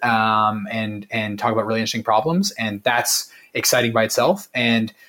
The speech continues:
certainly it's an opportunity to, you know, trying to make bets, um, that hopefully put your thumb on the scale to make things better. I mean, that's, it's a great job, but it is,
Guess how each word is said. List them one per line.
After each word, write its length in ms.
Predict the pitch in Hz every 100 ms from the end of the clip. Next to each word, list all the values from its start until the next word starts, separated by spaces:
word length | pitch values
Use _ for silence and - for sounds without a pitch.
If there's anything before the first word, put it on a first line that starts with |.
| -
certainly 480 | - 160 147 135 123
it's 140 | 117
an 60 | 123
opportunity 600 | 117 117 123 131 117 113
to, 260 | - 113
you 80 | 117
know, 220 | 110 104 107 _ _ - _
trying 220 | - 120
to 40 | 120
make 240 | 117 117
bets, 480 | 120 139 - - -
um, 540 | 113 110 113 113 110
that 300 | 107 110 113 -
hopefully 600 | - 117 113 117 113 110 - _
put 100 | 147
your 80 | 113
thumb 240 | 110 120
on 80 | 117
the 80 | 117
scale 400 | - 117 120 131
to 100 | 127
make 200 | 117 117
things 180 | 123 113
better. 260 | 135 143
I 60 | -
mean, 100 | 107
that's, 280 | 107 110 -
it's 180 | 120 113
a 40 |
great 180 | 117 110
job, 280 | 131 127 117
but 80 | 127
it 120 | 131
is, 220 | 147 147